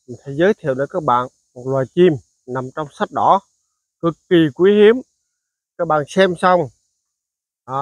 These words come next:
thấy hay, hữu ích, nhớ cho mình một like. Ok, chia sẻ với bạn bè của các bạn. Con chim này nó nằm trong sách đỏ, mình đã cố gắng sưu tầm. Mình quay video xong, mình sẽ liên hệ với trung tâm bảo tồn để gửi nó về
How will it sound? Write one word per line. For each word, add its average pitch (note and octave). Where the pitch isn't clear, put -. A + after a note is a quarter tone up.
thấy F3
hay, F3
hữu D3
ích, G#3+
nhớ D#3+
cho E3+
mình C3
một B2+
like. D#3
Ok, D#3
chia D3+
sẻ C3+
với D3
bạn C#3
bè C#3
của B2
các D#3
bạn. B2+
Con E3
chim F#3
này D3+
nó D#3+
nằm D3
trong D3
sách F#3+
đỏ, D3
mình C3
đã C#3+
cố G#3
gắng G#3
sưu F#3
tầm. D3+
Mình D3
quay F3
video E3
xong, D3
mình B2+
sẽ C#3
liên F3+
hệ D3
với F3
trung E3+
tâm E3
bảo A#2+
tồn C#3+
để B2+
gửi B2+
nó F3
về C3